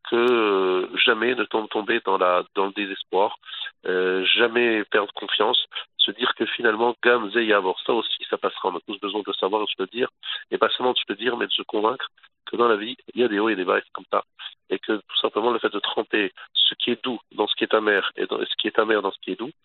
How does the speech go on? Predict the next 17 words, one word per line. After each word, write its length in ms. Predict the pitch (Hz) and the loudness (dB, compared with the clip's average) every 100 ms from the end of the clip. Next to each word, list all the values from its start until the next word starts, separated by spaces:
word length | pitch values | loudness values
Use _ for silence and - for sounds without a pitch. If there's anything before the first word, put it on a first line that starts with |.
| _ _ _ - | _ _ _ -4
dans 100 | 90 | -4
les 100 | 92 | -2
deux 120 | 113 | -4
tiboulim, 360 | - 98 117 139 | -4 -4 0 0
sont 180 | - | 2
là 100 | 101 110 | 2 0
pour 100 | 104 | -2
nous 100 | 95 | -2
rappeler 360 | 95 - 107 107 - _ _ - | -2 0 -2 -2 -8 _ _ 2
ce 60 | - - | 2 0
fait-là, 320 | 104 95 120 - - _ | 0 2 2 0 -14 _
et 280 | 98 107 92 | -2 -2 -2
nous 160 | 98 101 | -6 -2
donner 220 | 104 104 | -2 -2
confiance 420 | - 101 107 107 - - - | -2 0 2 2 2 0 0
dans 100 | 110 | 2
l'avenir, 400 | 101 98 120 | 0 0 -4